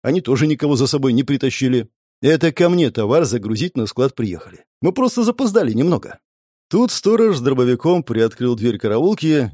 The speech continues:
и высунулся на улицу. «Этих пропускай, склад на неделю вперёд проплачен». «Вот, и чё кричал только? Сразу бы запустил, и столько бы времени сэкономили». Кондуктор забрался в загруженные какими-то длинными картонными коробками сани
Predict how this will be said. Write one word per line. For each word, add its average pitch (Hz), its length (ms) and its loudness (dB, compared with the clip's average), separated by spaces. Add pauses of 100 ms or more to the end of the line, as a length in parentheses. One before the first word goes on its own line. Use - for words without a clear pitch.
и 127 100 2
высунулся 165 500 0
на 131 120 0
улицу. 73 480 -10 (180)
«Этих 147 260 2
пропускай, 139 720 0
склад 175 380 0
на 180 60 0
неделю 180 360 2
вперёд 165 320 0
проплачен». 127 540 -4 (280)
«Вот, 135 460 0 (260)
и 120 120 -10
чё 175 200 0
кричал 135 400 -2
только? 123 420 -2 (160)
Сразу 240 420 0
бы 226 100 0
запустил, 233 560 0
и 175 60 2
столько 226 280 -2
бы 220 120 -2
времени 208 320 0
сэкономили». 131 640 -2 (460)
Кондуктор 214 540 2
забрался 156 560 2
в 113 80 -4
загруженные 135 580 0
какими-то 135 440 -2
длинными 147 420 -2
картонными 131 520 -2
коробками 117 440 -2
сани 185 520 0